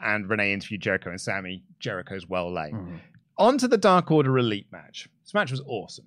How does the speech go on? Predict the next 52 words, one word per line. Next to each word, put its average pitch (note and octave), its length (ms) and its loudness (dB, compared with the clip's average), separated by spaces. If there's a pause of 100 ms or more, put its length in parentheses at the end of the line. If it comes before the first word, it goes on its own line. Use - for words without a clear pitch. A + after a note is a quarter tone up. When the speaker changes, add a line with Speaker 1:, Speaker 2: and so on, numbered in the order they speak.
(160)
Speaker 2:
Oh, C#3 200 2
really A2+ 200 0
Speaker 1:
And D#3 100 0
I E3 100 4
Speaker 2:
good. - 100 -4
Speaker 1:
thought D3 220 2
that B2+ 180 0
Hangman G3 480 0
Adam F3 180 0
Page's D#3 300 -2
performance D3 500 -6
in D#3 80 -6
this F3+ 260 -8
was G2+ 180 -10
great. F2 480 -14 (200)
I - 80 -14
thought C#3+ 160 0
that G#2 80 -12
Silver D#3+ 480 0
Reynolds C#3+ 440 0
and A2+ 120 -8 (100)
Uno's D3+ 280 -4
performance D#3+ 300 -10
in D3+ 80 -10
this C3 60 -14
were A#2+ 60 -8
great. D#3 240 -4
The - 80 -14 (140)
Bucks E3 280 0
were E3 80 -2
awesome D#3 380 -2
in C#3+ 60 -6
this C3+ 160 -6
match. D3 200 -8 (320)
All G3+ 280 6
six - 360 -2
men F#2+ 280 -4 (240)
were F#2+ 220 -8 (260)
excellent A#2+ 540 -4
in A2 40 -4 (180)
Speaker 2:
Mm. D#2+ 40 -10
Speaker 1:
this F#2+ 220 -12
match. F#2 220 -12 (280)
And G#2 100 -8
I, G2 80 -12 (500)
I, - 100 -10 (200)
in A#3+ 180 -2
particular, A#2+ 600 -4 (640)
Adam, A#2+ 360 -4 (120)
Adam A2 220 -2
Page. - 320 -20
I - 20 -20